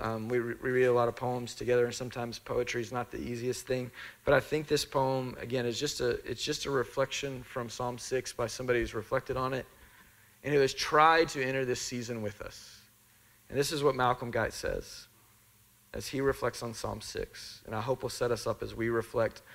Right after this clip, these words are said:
on Psalm six and enter into Lent together. He says, "Whose mercy wakes me at the break of day? I feel my weakness. All my bones are vexed,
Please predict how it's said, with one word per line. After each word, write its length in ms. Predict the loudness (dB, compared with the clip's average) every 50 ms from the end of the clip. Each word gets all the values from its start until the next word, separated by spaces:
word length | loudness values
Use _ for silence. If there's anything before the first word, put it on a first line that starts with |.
| -20 -18 -14 -10
on 100 | -8 -6
Psalm 300 | -4 -2 0 0 0 -2
six 340 | -4 -2 -2 -2 -2 -2 -4
and 100 | -6 -4
enter 200 | -4 -2 -2 -4
into 240 | -4 -4 -6 -6 -4
Lent 260 | -4 -4 -6 -6 -8
together. 420 | -8 -2 -2 0 0 0 -4 -6 -12 -20 -20 _ _ _ _ _ _ _ _ _ _ _ _ _ _ _ _ _ _ _ _ _ _ _ -8
He 60 | 0
says, 220 | 6 6 6 6 4
"Whose 640 | 0 0 0 2 2 2 0 -2 -4 -6 -8 -12 -12 -8
mercy 680 | -2 0 2 2 2 2 0 -2 -2 -4 -4 -4 -8 -10 -8
wakes 520 | -2 2 4 4 4 2 -2 -8 -8 -8 -6
me 260 | -4 -4 -4 -4 -4
at 160 | -6 -6 -6
the 80 | -6 -2
break 260 | 0 0 0 0 -4
of 100 | -8 -6
day? 260 | -4 -4 -4 -4 -8 -14 -20 -20 -20 -20 _ _ _ _ _ _ _ _ _ _ _ _ _ _ _ _ _ _ _ _ _ _ -20 -20 -20 -20 -20 -20 _ _ _ _ _ _ _ _ _ _ _ _ _ _ _ _ _ _ _ _ _ _ _ _ _ _ _ _ _ _ _ _ _ _ _ _ _ _ _ _ _ -10 -8
I 80 | -8
feel 240 | -8 -2 2 2 2
my 160 | 4 2 0
weakness. 440 | 0 0 -2 -4 -8 -14 -16 -16 -16 -20 -20 -20 -20 -20 -20 _ _ _ _ _ _ _ _ _ _ _ _ _ _ _ _ _ _ _ _ -20 _ _ _ _ _ _ _ _ _ _ _ _ _ _ _ _ _ _ _ _ _ -4
All 160 | 0 2 4
my 140 | 4 4 4
bones 320 | 4 2 0 0 -2 -4 -6
are 80 | -4
vexed, 480 | -4 -6 -8 -8 -10 -14 -20 -20 -20